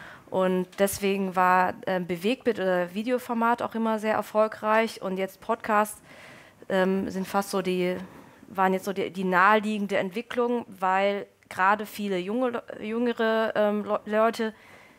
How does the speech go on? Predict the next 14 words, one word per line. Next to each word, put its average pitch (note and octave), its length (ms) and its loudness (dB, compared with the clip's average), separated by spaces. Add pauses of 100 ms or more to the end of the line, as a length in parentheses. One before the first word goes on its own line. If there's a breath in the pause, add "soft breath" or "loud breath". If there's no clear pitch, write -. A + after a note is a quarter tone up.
(760 loud breath)
gar G3+ 200 4
keine G#3 380 2
Stille G3+ 460 0
mehr E3 580 -2 (540)
aushalten. E3+ 640 0
Also F3 240 -8
den F3+ 200 -4
ganzen G3+ 380 0
Tag G3+ 320 2
ist G#3+ 160 -8
man G3 180 -2
irgendwie, G3+ 720 2 (800 soft breath)
läuft G#3 360 6
irgendwas. E3+ 720 0